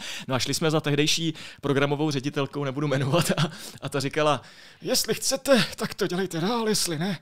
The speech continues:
tak to nedělejte.“ Takže nás moc nemotivovala a, a my jsme si řekli, „Hele, tak prdíme na to, tak ještě budou nějaký příležitosti.“ Byly, ale, ale tohle, ten, t-, t-, t-, ty rekordy byly srdcovka a pravdou je, že, eh, lidi, m-, možná teď se vás nechci dotknout, ale vaší generace, možná,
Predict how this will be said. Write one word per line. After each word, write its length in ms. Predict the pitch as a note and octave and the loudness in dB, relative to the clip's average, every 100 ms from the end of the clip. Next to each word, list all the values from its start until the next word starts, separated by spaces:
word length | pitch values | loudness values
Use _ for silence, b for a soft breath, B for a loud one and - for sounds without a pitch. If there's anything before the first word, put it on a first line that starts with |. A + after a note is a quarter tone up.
| _ | _
tak 180 | - D#3+ | -12 -10
to 80 | D#3+ | -8
nedělejte.“ 440 | D3+ C#3+ A#2+ - - - B B D3+ A#2+ | -8 -8 -10 -12 -16 -16 B B -6 0
Takže 200 | F#3+ E3 | 4 6
nás 200 | F#3 F3+ | 6 4
moc 160 | G#3+ | 2
nemotivovala 760 | D#3+ D#3 D#3+ D#3+ D#3+ D#3+ D#3 E3+ | 4 2 4 4 4 4 4 4
a, 220 | D3+ D#3 E3 F#3 - B B B | 6 6 6 2 -2 B B B
a 80 | |
my 60 | C3+ | -2
jsme 140 | D#3+ | -2
si 120 | D3+ D3+ | -2 -2
řekli, 220 | D3 D3+ | 0 4
„Hele, 100 | C3+ | 4
tak 120 | C#3+ | 2
prdíme 320 | B2+ B2 C#3+ | -4 -2 0
na 100 | A#2+ | 0
to, 120 | G#2+ | -2
tak 120 | B2+ A#2+ | -4 -4
ještě 220 | A#2+ B2+ | -4 -4
budou 180 | A#2+ B2 | -4 -4
nějaký 260 | A2+ C3 | -6 -8
příležitosti.“ 640 | - A#2 A2+ A2+ A2+ - A#2 B B | -8 -8 -8 -6 -6 -6 -8 B B
Byly, 460 | A#2 E3 G3 G3+ A3 | 6 8 10 8 4
ale, 340 | D3+ D3+ D#3+ D#3+ C#3 | 4 4 4 2 2
ale 260 | C#3+ D#3 | 4 2
tohle, 360 | D#3 D3 C3+ C#3+ | 0 -2 0 -2
ten, 260 | - D3 | -4 -8
t-, 140 | C#3 C3 | -8 -12
t-, 180 | - B2+ | -10 -12
t-, 180 | - C3 | -10 -10
ty 140 | C#3+ | -6
rekordy 380 | B2+ C3+ B2+ C#3 | -6 -6 -4 -4
byly 140 | C#3 | -2
srdcovka 460 | - C3 C3 - C#3 | -4 -4 -6 -2 -2
a 100 | B2 | 0
pravdou 360 | B2+ B2 C#3+ | 0 2 4
je, 100 | C#3+ | 4
že, 240 | C#3+ D3+ D3 B B B C#3 | 2 2 0 B B B -6
eh, 60 | A#2 A#2+ B2 B2+ A#2+ D#2 | 0 4 4 2 -2 -2
lidi, 500 | B2 B2+ D3+ D#3 - | 0 2 2 2 -2
m-, 180 | A#2 A#2+ | -8 -8
možná 360 | - C3 B2+ C#3 | -6 -4 -2 -2
teď 160 | C#3 - | -4 -8
se 160 | - | -4
vás 140 | C3+ C3+ | -2 -2
nechci 200 | B2+ C#3 | -4 -4
dotknout, 300 | B2+ C3+ - | -4 -6 -4
ale 140 | C3 | -2
vaší 240 | B2+ A#2+ C#3+ | 0 0 0
generace, 520 | C#3 C3 - B2+ C3 | -2 -2 -2 -4 -4
možná, 420 | B2+ A#2+ B2+ | -6 -6 -6